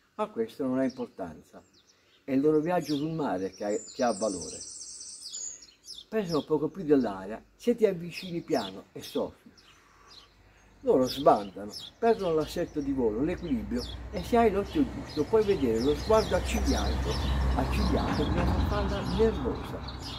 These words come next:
Loro, le farfalle bianche, lo sanno, lo sentono dal profumo. Da mille chilometri arrivano aromi e particelle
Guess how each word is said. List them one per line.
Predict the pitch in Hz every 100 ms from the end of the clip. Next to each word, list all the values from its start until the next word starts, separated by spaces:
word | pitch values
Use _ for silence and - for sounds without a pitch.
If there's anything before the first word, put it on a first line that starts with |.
| - - - - - - - -
Loro, | 226 180 131
le | 147
farfalle | 185 170 202 190 156
bianche, | 127 107 131
lo | 170
sanno, | 180 135 87 90 92 - - - - -
lo | 139
sentono | - 175 160 151
dal | 135 135
profumo. | - 147 - - - - - - - - - - -
Da | 185
mille | 185 220 202 165
chilometri | 123 117 - 107 120 165 -
arrivano | 160 175 147 139
aromi | 151 170 208 208 175
e | -
particelle | - - 165 196 196 185